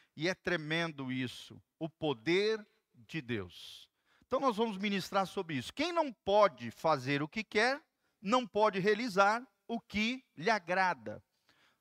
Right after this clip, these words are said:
Ou seja, não pode ser Deus. A onipotência divina é um dos atributos de Deus.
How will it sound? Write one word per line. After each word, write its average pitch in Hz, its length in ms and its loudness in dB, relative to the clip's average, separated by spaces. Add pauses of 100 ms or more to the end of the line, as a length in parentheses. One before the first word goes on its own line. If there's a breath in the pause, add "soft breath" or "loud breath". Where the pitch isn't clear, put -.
(140)
Ou 175 100 2
seja, 208 360 4
não 226 180 4
pode 226 360 4
ser 254 220 4
Deus. 233 680 0 (600 soft breath)
A 170 100 8
onipotência 247 1000 6
divina 214 420 -2
é - 60 0
um 240 100 -2
dos 240 220 -2
atributos 254 1040 -2
de 143 200 -6
Deus. 208 760 -2